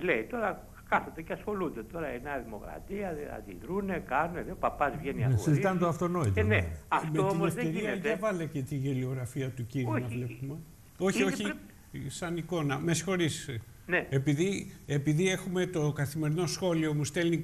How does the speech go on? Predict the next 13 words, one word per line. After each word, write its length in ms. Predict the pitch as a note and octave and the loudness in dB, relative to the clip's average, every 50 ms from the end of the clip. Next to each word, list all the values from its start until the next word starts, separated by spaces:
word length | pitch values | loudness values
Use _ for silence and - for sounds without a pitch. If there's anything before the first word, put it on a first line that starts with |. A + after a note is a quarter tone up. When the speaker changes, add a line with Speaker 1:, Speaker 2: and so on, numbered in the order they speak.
| E3 | -2
Speaker 3:
σαν 240 | - - - F3+ E3 | -2 -2 0 0 2
καλημέρα 460 | E3 E3+ D3+ D3+ D#3 E3+ E3 D#3+ D#3+ D3+ | 2 2 2 2 2 2 2 2 2 2
Speaker 1:
Α. 260 | D3 D3 E3 E3 D3 C#3+ | 2 4 4 4 4 2
Speaker 3:
ο 120 | C#3 C#3 | 2 0
Γιάννης 300 | C#3 C#3 E3 E3 D3+ D3 | 0 0 0 0 2 0
ο 60 | D#3+ | 0
Κυριακόπουλος 600 | D3+ C#3+ D3 D3 D3 D3 D#3+ E3 D3+ D3 C#3+ C3+ | 0 0 0 0 0 2 2 0 2 2 0 0
μια 160 | C#3+ D3+ D3 | 2 2 2
γελιογραφία. 800 | C#3+ C#3 D3 C#3+ C#3 C#3 C#3 C#3 C3+ C3+ A2 - E3+ C#3 B2 B2+ | 2 2 2 2 4 2 2 2 2 0 0 0 0 0 0 0
Speaker 1:
Α. 40 | D3+ D3+ - - - - - - - - | -2 -6 -10 -14 -16 -18 -18 -18 -6 -2
Πολύ 160 | G#3 F#3+ - - - - | -2 -2 -2 -4 -6 -2
Speaker 3:
Και 120 | - D#3 | 2 4
Speaker 1:
ωραία, 120 | D3 C#3+ | 4 4